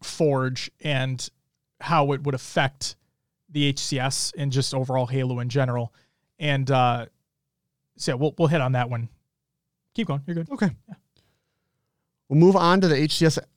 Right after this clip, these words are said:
Speaker 2: North America Open Series. In fourth place,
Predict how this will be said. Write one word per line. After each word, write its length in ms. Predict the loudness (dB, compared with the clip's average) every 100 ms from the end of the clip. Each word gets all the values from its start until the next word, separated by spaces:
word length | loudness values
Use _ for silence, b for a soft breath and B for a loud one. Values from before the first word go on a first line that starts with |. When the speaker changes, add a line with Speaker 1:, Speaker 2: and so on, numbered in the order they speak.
| -2
Speaker 2:
North 280 | 2 4 4
America 360 | 0 0 -2
Open 320 | -2 0 0
Series. 540 | 0 0 2 0 -2 -6
In 140 | -4
fourth 320 | -2 0 0 2
place, 560 | 2 2 -2 -8 -10